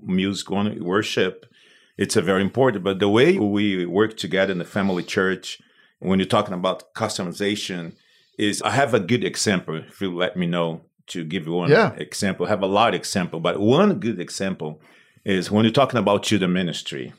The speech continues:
Speaker 1: Let's talking about for one minute, children ministry. Our kids,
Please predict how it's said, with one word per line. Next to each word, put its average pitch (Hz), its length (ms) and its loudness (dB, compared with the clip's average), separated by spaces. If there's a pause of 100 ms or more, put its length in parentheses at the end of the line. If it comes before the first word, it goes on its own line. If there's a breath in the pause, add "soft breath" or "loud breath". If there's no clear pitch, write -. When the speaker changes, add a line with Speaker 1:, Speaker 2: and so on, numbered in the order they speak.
Speaker 1:
Let's - 240 -4
talking 127 280 0
about 92 320 2
for 85 400 -2 (160)
one 90 200 0
minute, 82 300 -4 (280)
children 127 280 2
ministry. 98 540 0 (640 soft breath)
Our 208 320 4
kids, 117 640 0